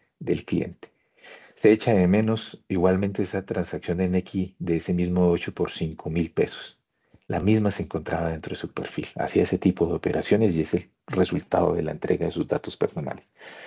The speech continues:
Pero no así la de seis millones de pesos,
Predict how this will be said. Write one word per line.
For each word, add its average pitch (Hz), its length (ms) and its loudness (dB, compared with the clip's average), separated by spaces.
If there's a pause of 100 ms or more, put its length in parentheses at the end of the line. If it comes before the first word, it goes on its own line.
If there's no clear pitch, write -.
(200)
Pero 101 180 6
no 113 160 4
así 117 360 2 (280)
la 95 240 4
de 82 300 -2
seis 98 360 2
millones 92 500 -4
de 80 100 -4
pesos, - 560 -2